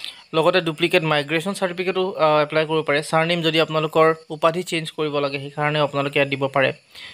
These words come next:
ৰেজিষ্ট্ৰেশ্যন কাৰ্ডৰ কাৰণেও এপ্লাই কৰিব পাৰে, ডুপ্লিকেট ৰেজিষ্ট্ৰেশ্যন কাৰ্ডৰ কাৰণেও এপ্লাই কৰিব পাৰে।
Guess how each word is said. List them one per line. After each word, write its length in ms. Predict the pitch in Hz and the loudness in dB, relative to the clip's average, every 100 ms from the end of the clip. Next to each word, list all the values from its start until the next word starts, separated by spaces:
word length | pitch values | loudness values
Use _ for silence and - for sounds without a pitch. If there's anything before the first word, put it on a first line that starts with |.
| - 160 | -4 -2
ৰেজিষ্ট্ৰেশ্যন 440 | 170 202 185 214 | 0 -2 -4 -2
কাৰ্ডৰ 360 | 190 151 151 180 | 2 2 2 0
কাৰণেও 240 | 190 208 | 0 0
এপ্লাই 220 | 190 190 | 0 0
কৰিব 200 | 190 185 | 0 -2
পাৰে, 220 | 170 180 | 0 0
ডুপ্লিকেট 420 | 165 147 156 175 160 | 0 -4 -4 0 2
ৰেজিষ্ট্ৰেশ্যন 440 | 160 - 156 165 | 0 -2 -6 -2
কাৰ্ডৰ 300 | 156 147 151 | 0 0 -2
কাৰণেও 240 | 156 156 | -2 -2
এপ্লাই 180 | 143 147 | 0 0
কৰিব 160 | 143 135 | 0 -2
পাৰে। 260 | 135 143 | -2 -2